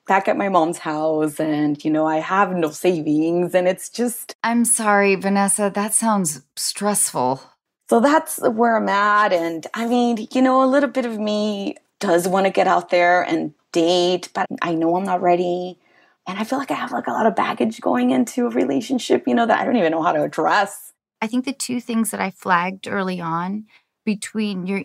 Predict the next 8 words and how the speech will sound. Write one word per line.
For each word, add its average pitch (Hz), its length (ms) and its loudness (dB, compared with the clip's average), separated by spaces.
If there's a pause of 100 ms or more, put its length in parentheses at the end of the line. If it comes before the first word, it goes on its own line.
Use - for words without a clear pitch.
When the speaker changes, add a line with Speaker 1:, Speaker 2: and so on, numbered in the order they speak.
Speaker 2:
email 233 460 2
and 185 260 -2
talking - 380 -4
with 180 180 -6
you, 170 260 -8 (380)
how 202 240 0
you've 208 320 -2
absorbed 185 880 -2